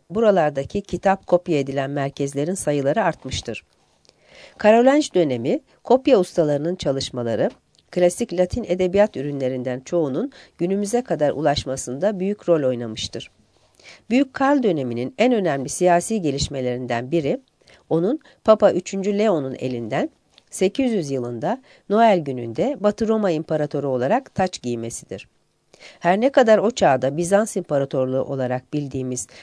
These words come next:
ama gerçekte Roma İmparatorluğu'nun devamından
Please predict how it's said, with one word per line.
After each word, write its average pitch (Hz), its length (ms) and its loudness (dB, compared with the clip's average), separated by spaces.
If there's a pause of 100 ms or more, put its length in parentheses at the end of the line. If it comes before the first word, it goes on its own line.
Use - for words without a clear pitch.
(140)
ama 156 180 -2
gerçekte 160 720 0
Roma 214 280 0
İmparatorluğu'nun 143 920 -4
devamından 143 800 -2